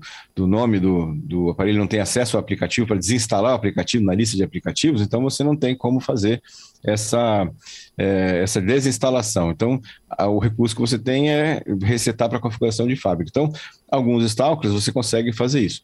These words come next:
Outros stalkers, nem o reset pra configuração de fábrica você consegue, ele, ele, você consegue eliminar o, o stalker. Os stalkers mais sofisticados,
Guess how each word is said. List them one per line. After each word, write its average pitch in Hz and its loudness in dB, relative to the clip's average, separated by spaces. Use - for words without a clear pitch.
Outros 147 2
stalkers, 123 0
nem 160 4
o 220 4
reset 151 2
pra 113 -2
configuração 117 0
de 110 0
fábrica 139 0
você 151 -2
consegue, 123 0
ele, 113 4
ele, 101 2
você 92 0
consegue 113 0
eliminar 113 2
o, 104 0
o 120 4
stalker. 92 -2
Os 82 -8
stalkers 107 -2
mais 104 0
sofisticados, 127 -2